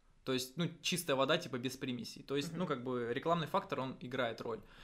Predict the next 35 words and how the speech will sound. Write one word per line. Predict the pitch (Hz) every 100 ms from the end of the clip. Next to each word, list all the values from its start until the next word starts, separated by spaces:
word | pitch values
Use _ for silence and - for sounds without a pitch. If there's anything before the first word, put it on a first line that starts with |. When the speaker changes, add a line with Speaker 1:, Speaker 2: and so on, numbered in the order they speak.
| - - -
Speaker 1:
Но, | 135 143 131
по | 139
сути | 135 160 135
говоря, | 135 135 226
все | - -
вот | 139
эти | 147
вот | 139
штуки, | - 208 127
дегидраторы | 120 127 135 131 131
и | 113
все | -
остальное, | 120 - 143 233 202 - -
это | 139 143
считается | - 175 143
полезным, | 139 131 123 107 - _
полезным. | 127 123 113 - - - - -
Но, | 135 160 165 -
а, | - 120 120 117 113 - - 57
можно | 104 147 147
жить | 139 143
без | 123
всего | - 123 120
этого. | 113 107 107 117 -
То | 127
есть | 123 - -
никакой | 139 131 135 135
пользы | 143 135 123
именно | 123 123
для | 117 123
организма, | 123 131 208 190 131 -
для | 123
каких-то | 120 - -
ощущений | 120 - - 123 120
внутренних | 123 117 127 -